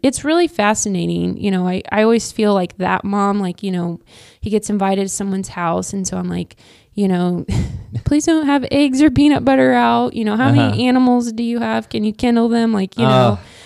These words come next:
Speaker 1: So I'm like, "Can you just come to our house? 'Cause this is much,
Speaker 2: <laughs>
Speaker 1: can, like, control the environment."
Speaker 2: Yeah.
Speaker 1: So, yeah.
Speaker 2: And he's, he's eight or nine? How old is he?
Speaker 1: He's seven.
Speaker 2: Oh, seven. Okay.
Speaker 1: Yeah, seven and awesome.
Speaker 2: Well, that's gonna be,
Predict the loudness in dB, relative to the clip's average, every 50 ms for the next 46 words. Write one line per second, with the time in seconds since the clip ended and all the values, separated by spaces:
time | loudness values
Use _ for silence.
0 | -20 _ -2 0 0 0 -2 -2 -2 -2 -2 0 0 0 0 2 2 2 4 4
1 | 4 4 4 4 4 4 4 4 4 4 4 2 0 -2 -6 -4 -2 0 2 2
2 | 2 0 2 2 2 2 2 2 2 2 2 2 2 0 0 2 0 -4 -2 -4
3 | -4 -4 -4 -10 -10 -10 -10 -6 -4 -2 0 0 0 0 0 0 0 0 2 4
4 | 4 6 6 6 6 6 6 6 6 6 4 4 2 2 2 2 2 2 0 0
5 | -2 -2 -2 0 2 2 4 4 4 4 4 2 0 0 0 -2 -4 -6 -8 -14
6 | _ _ _ 0 2 4 4 4 4 4 2 -2 -6 -12 -18 _ _ _ _ _
7 | _ _ _ 0 2 4 4 2 2 0 -2 -4 -8 -14 _ _ _ -6 -4 -4
8 | -4 -8 -8 -4 -2 -2 0 0 0 -2 -4 -6 -8 _ -10 -6 -4 -2 -2 -4
9 | -4 -6 -10 -10 -12 _ _ -6 -4 -4 -4 -4 -6 -4 -2 0 0 2 2 2
10 | 0 2 4 4 4 4 4 2 -2 -6 -8 -8 -10 -14 -12 -4 0 2 4 4
11 | 4 4 2 0 -4 -10 -18 -14 -4 -2 0 0 2 2 2 2 2 2 2 0
12 | 0 0 0 0 -2 -4 -6 -6 -6 -8 -10 -14 -4 0 2 4 4 2 2 0
13 | -2 -2 0 0 0 -2 -2 -2 -2 -4 -4 -4 -6 -8 -8 -10